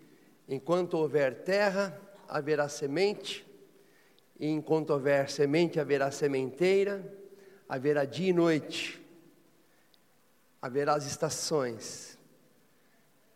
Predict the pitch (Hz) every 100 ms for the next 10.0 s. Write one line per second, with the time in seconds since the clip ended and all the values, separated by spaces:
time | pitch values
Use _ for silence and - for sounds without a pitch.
0 | _ _ - 147 131 147 135 208 202 196
1 | 190 180 - 254 226 220 214 202 196 -
2 | 180 185 180 147 127 185 190 180 175 156
3 | 170 180 175 175 156 151 190 - - 170
4 | 156 - 190 220 226 - - - - -
5 | - - _ _ _ _ _ - 175 175
6 | 175 156 143 170 170 170 170 170 151 160
7 | 156 156 135 127 113 110 - - - -
8 | - _ - 131 151 143 127 120 156 160
9 | 147 151 160 135 113 107 104 135 180